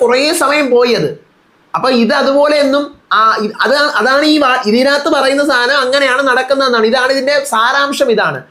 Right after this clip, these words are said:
ഹിന്ദി Bigg Boss-ൽ നടക്കുന്ന സാധനം. ഇതാണ്. ഇത് സത്യമാണോ ഇല്ലയോ എന്നുള്ള കാര്യം ഞാൻ ഇതിന്റെ ടീമിനകത്ത് ചോദിച്ചിട്ടുണ്ട്. Bigg Boss-നകത്ത് വണി-, ആ, അണിയറ പ്രവർത്തകരുടെ അടുത്ത് ഈ വിഷയം അറിഞ്ഞിട്ട് ഞാനിത് ഫേക്ക് ആണോ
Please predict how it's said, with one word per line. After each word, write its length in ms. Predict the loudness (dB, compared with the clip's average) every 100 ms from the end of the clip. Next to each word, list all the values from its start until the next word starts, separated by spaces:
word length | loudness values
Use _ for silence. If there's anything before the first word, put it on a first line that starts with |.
| _ _ -4
ഹിന്ദി 180 | 0
Bigg 200 | 0 2
Boss-ൽ 200 | 0 2
നടക്കുന്ന 300 | 0 0 0
സാധനം. 280 | 0 0 0
ഇതാണ്. 300 | 0 0 -4 -10 _ _ _ _
ഇത് 300 | -2 0 -2 -4 -14 _ -10
സത്യമാണോ 920 | -4 -2 -2 -2 0 2 2 2 2
ഇല്ലയോ 300 | 2 2 2
എന്നുള്ള 280 | 2 2 2
കാര്യം 400 | 2 2 0 -2 -4
ഞാൻ 260 | -2 0
ഇതിന്റെ 200 | 0 0
ടീമിനകത്ത് 580 | -2 0 0 0 -2 -2
ചോദിച്ചിട്ടുണ്ട്. 520 | 0 2 2 -2 -2
Bigg 140 | -2 0
Boss-നകത്ത് 640 | 0 0 -4 -6 -2 -2
വണി-, 260 | -2 -4
ആ, 200 | -4 -4 -2
അണിയറ 260 | -2 0
പ്രവർത്തകരുടെ 400 | -2 -2 -2 -2
അടുത്ത് 160 | -2 -2
ഈ 40 |
വിഷയം 340 | -2 -2 -2 -2
അറിഞ്ഞിട്ട് 320 | 0 -2 -2
ഞാനിത് 320 | -2 0 -2
ഫേക്ക് 320 | 0 -2 -2
ആണോ 440 | -4 -2 -2 -4